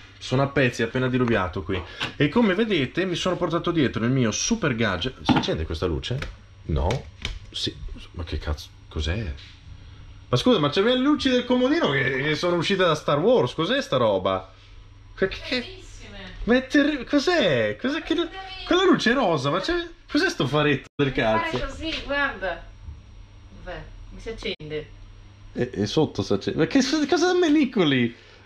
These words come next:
Speaker 2: Nelle foto era così.
Speaker 1: Ah, vedi?
Speaker 2: Ma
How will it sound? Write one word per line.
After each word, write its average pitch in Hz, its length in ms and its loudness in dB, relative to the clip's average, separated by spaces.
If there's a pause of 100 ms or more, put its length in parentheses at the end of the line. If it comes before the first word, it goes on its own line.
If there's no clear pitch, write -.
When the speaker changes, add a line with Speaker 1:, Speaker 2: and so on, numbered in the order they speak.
(640)
Speaker 2:
Nelle 269 300 -4
foto 226 580 -4
era 196 160 -4
così. 139 120 0
Speaker 1:
Ah, 196 840 4
vedi? 101 600 0 (540)
Speaker 2:
Ma 202 240 -10